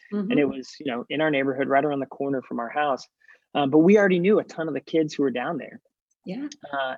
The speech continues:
Speaker 1: and actually, word got out about the class in part because of the relationship we already had with these other neighbors. Um, so it wasn't like a cold sale, you know what I mean? Um, it was much more this slow, steady drip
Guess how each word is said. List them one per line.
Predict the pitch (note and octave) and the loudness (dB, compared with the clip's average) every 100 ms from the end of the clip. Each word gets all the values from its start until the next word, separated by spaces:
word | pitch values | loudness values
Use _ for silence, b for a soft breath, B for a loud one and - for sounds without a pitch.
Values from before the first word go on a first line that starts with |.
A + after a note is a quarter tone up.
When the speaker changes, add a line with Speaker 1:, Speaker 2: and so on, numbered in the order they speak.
| - | -6
Speaker 1:
and | D3 C#3 | -4 -2
actually, | C#3+ D3+ - D3+ C3 _ b b - | -2 -4 2 2 2 _ b b 0
word | C#3+ E3+ D#3 | 6 6 6
got | D3+ C#3+ | 2 2
out | C#3+ D3 - - | 0 -2 -4 -10
about | C3+ B2 C3+ D3 - | -14 -6 -2 -2 -6
the | |
class | - D3 D#3 B2 - - | -6 0 0 0 -6 -16
in | C3 A#2+ | -14 -14
part | - A#3 A3 - | -8 -2 -2 -2
because | - - C#3 B2+ B2 - _ _ - | -14 -6 -4 -4 -8 -14 _ _ -8
of | C#3+ | -2
the | C#3+ | -2
relationship | C3+ C3+ - C#3 - B2+ | 0 -2 -4 -8 -6 -2
we | |
already | C3 B2+ | -2 -4
had | B2+ B2+ | -4 -6
with | - - | -6 -8
these | A#2 | -6
other | B2 A2+ | -6 -8
neighbors. | A#2 C3 - A#2 - _ b b - | -6 -6 -6 -12 -16 _ b b -8
Um, | B2+ A#2+ | -4 -4
so | - C3+ | 0 2
it | B2 | 2
wasn't | C#3 C#3 C#3 | 0 -2 -6
like | B2+ | -6
a | B2+ | -8
cold | - - C3 B2 | -8 -4 -2 -4
sale, | - - B2+ A#2+ A#2 | -6 -2 -2 -2 -6
you | C3 C3 | -4 -2
know | |
what | B2+ | -2
I | B2+ | -2
mean? | B2+ C3 - B B B - | -2 -4 -8 B B B -6
Um, | B2 A#2 B2 | -4 -4 -2
it | |
was | C3 B2+ C3+ | -4 -4 -4
much | B2+ - | -6 -4
more | C3+ B2 | -4 -2
this | B2 - | -4 -6
slow, | - B2+ B2 | -2 -2 -2
steady | - C3 B2+ B2 A#2 C3 | -4 -4 -2 -2 -2 -8
drip | - B2+ B2 | -6 -6 -6